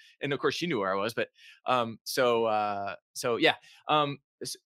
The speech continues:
so in terms of news, <laughs> it, like, the news cycle when I was gone, that was a big one. Um, and then, no, it was, I think the Nationals, so the, the Caps,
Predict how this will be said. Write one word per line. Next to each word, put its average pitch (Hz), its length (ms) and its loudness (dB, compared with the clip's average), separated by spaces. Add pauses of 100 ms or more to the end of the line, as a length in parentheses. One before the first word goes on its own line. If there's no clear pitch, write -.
so 143 320 0
in 147 100 0
terms 156 220 0
of 131 80 -4
news, 156 520 0
<laughs> - 280 0
it, 139 180 -2
like, 147 160 4
the 139 80 4
news 170 220 2
cycle 147 260 0
when 127 100 4
I 127 100 6
was 120 120 0
gone, 131 200 6
that 156 120 4
was 170 120 -4
a 120 40 -8
big 110 180 -4
one. 113 140 -6 (380)
Um, 139 380 2 (100)
and 147 200 0
then, 156 200 2
no, 175 180 6
it 165 80 6
was, 165 280 -2
I 151 100 4
think 180 220 -6
the 151 80 -2
Nationals, 160 760 0 (140)
so 165 220 0
the, 143 460 2
the 131 100 -6 (120)
Caps, - 640 0